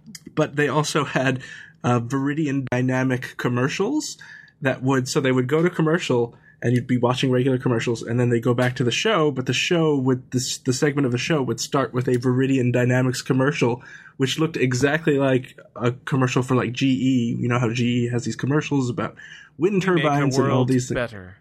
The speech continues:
Speaker 1: Exactly. And so Viridian Dy-, this commercial, you'd be watching it, and it would be, you know, for the first ten seconds, very believable, and then they, they, they, you know, talk about, I don't know, uh, protecting
Speaker 2: Horrible
Speaker 1: the
Speaker 2: things.
Speaker 1: world from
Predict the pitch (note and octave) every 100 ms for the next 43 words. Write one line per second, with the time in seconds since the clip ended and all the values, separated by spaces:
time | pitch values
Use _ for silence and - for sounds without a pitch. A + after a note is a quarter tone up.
0 | - F3+ F3+ G3+ - A#2+ B2 - C3 C#3+
1 | D3+ D#3 C#3 C3 A#2 C3 C#3 - D#3 D#3+
2 | D#3+ C3 B2 B2 D#3+ D#3+ C3+ - B2 A#2+
3 | B2 B2+ B2 B2 - - - _ - B2+
4 | A#2+ C#3 C3 E3 D3 - D3+ B2 D3 C3+
5 | B2+ - - C3 C#3+ C3+ C#3 C3 A#2+ A#2+
6 | A#2+ B2+ C3 B2+ B2 - B2 A2+ B2 B2
7 | A#2+ - _ B2 A#2 E2+ - - A#2 A#2
8 | A#2 G#2 D#2+ - A#2+ - - E2 - D#2
9 | C#2+ C2 G#1 - - - D#3+ D3+ B2 B2
10 | A#2+ A#2+ B2 B2 B2 - A#2 A2 -